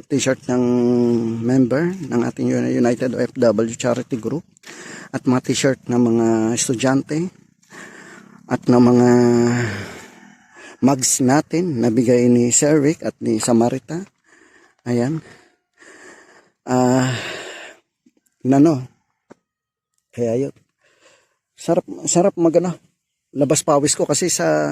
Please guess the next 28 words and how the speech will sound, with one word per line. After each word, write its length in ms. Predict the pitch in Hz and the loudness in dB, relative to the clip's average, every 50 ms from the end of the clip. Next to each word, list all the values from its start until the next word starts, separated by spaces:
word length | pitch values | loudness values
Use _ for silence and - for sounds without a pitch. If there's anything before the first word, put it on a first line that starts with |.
| 151 147 143 160 147 - _ _ _ - - - - - - _ _ _ _ _ _ _ | -6 -8 -10 -10 -14 -18 _ _ _ -20 -20 -20 -20 -20 -20 _ _ _ _ _ _ _
sa 220 | _ - - 156 | _ 0 0 0
abroad, 420 | 147 143 175 180 165 143 135 - 147 | 2 2 0 -2 -2 -4 -8 -6 -4
sa 140 | - - 147 | -2 -2 0
Saudi, 340 | - - 170 160 156 180 | 0 0 0 0 2 2
hindi 140 | 165 165 156 | 2 4 4
ako 100 | 156 151 | 2 0
pinapawisan 580 | 170 - 156 160 156 156 156 151 143 - 151 151 | -2 0 0 0 2 2 2 2 2 2 2 0
ng 60 | 139 | 0
gita. 160 | 147 - - | 0 -2 -2
Although 300 | - 151 175 180 180 180 | 0 0 -2 -2 -2 -4
mainit 320 | 196 202 180 180 180 165 - | -4 -2 -2 0 0 0 2
doon. 540 | 160 147 139 127 120 123 143 151 160 165 175 | 2 2 2 2 0 -2 -4 -6 -8 -10 -8
Itong 180 | 160 - 185 | -6 -4 -4
init 300 | 196 208 190 190 190 - | -2 0 0 -2 -2 -4
na 100 | - 180 | -6 -6
to, 140 | 165 - 180 | -4 -2 0
normal 320 | 160 147 139 151 160 156 151 | 0 0 2 2 0 0 0
lang 80 | 151 | -2
sa 160 | - 165 147 | -2 -4 -2
akin 100 | 143 151 | -4 -6
to. 140 | 139 - - | -8 -10 -8
Kayang 320 | - 110 110 117 113 123 139 | -6 -2 -2 0 0 0 0
yakan-yakan 640 | 135 123 131 135 135 143 143 131 131 - 139 135 135 | -2 -2 -4 -4 -4 -2 -2 -4 -4 -6 -6 -8 -6
to. 140 | - 131 131 139 - _ _ _ _ _ - - - - - _ - | -8 -10 -14 -14 -18 _ _ _ _ _ -20 -20 -20 -20 -20 _ -4
Ano 240 | - 139 151 147 156 | 0 4 4 6 6
lang 120 | 156 143 139 | 6 4 2
nga 100 | 143 147 | 2 0
lang 500 | 151 165 165 151 131 123 127 131 127 131 | 0 0 0 0 -2 -4 -6 -10 -12 -16